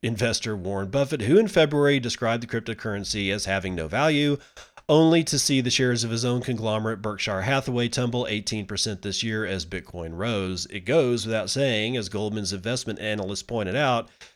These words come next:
that Bitcoin prices can be extremely volatile. Well, welcome to Bitcoin, motherfucker. That might just be the nature of new technologies. Volatility isn't uncommon among many small cap tech companies whose stock were taken public by investment bankers working for Goldman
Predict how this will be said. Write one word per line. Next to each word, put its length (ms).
that 240
Bitcoin 420
prices 460
can 160
be 160
extremely 540
volatile. 720
Well, 340
welcome 340
to 60
Bitcoin, 480
motherfucker. 500
That 300
might 240
just 300
be 120
the 120
nature 420
of 140
new 200
technologies. 800
Volatility 720
isn't 240
uncommon 720
among 480
many 220
small 360
cap 360
tech 180
companies 460
whose 160
stock 340
were 60
taken 280
public 360
by 160
investment 460
bankers 360
working 320
for 140
Goldman 480